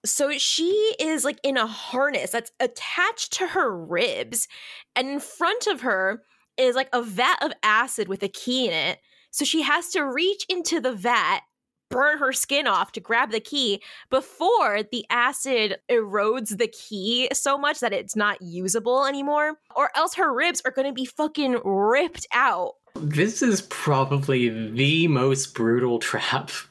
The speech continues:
Speaker 1: I didn't actually remember this one, but the second I saw her strapped up, I was like, "Oh, now I remember
Speaker 2: <laughs>
Speaker 1: this one. This one was rough."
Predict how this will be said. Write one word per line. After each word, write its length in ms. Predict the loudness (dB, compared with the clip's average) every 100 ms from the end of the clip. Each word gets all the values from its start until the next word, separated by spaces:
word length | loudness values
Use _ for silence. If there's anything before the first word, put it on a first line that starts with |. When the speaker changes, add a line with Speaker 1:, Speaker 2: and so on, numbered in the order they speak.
| _ _ -2
Speaker 1:
I 440 | 0 2 0 -2 -4 _ -4
didn't 320 | 0 0 0
actually 540 | 0 0 0 0 2 2
remember 580 | 0 0 0 2 0 0
this 220 | 0 0
one, 200 | 0 2
but 180 | 0 -2
the 100 | -2
second 480 | 0 0 0 0 0
I 100 | 0
saw 400 | -2 -2 0 2
her 200 | 0 -2 -2
strapped 640 | -2 -2 0 2 0 0
up, 180 | 0 2
I 160 | 2 2
was 100 | 0
like, 140 | -2 2
"Oh, 500 | 4 4 4 0 -6 -18 _
now 360 | -2 2 4 4
I 100 | 4
remember 440 | 4 2 4 4
Speaker 2:
<laughs> 80 | 4 4
Speaker 1:
this 260 | 4 4 2
one. 360 | 4 2 2 2
This 200 | 2 2
one 160 | 2 2
was 180 | 0 0
rough." 480 | 2 4 4 2